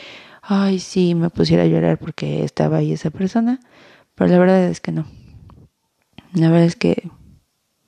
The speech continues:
no, no esperaba verte ahí y espero no verte otra vez en mi vida,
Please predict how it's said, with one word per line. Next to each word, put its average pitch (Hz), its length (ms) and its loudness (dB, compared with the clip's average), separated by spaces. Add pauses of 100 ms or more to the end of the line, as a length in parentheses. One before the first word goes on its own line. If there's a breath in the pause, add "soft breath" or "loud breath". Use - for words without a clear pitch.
(880 soft breath)
no, 190 240 6
no 190 120 6
esperaba 175 400 2
verte 170 320 2
ahí 180 580 0
y 165 220 -8 (600 soft breath)
espero 165 300 0
no 165 160 0
verte - 460 2 (560)
otra - 260 -4
vez 156 160 -4
en 156 100 -6
mi 139 100 -8
vida, 165 300 -10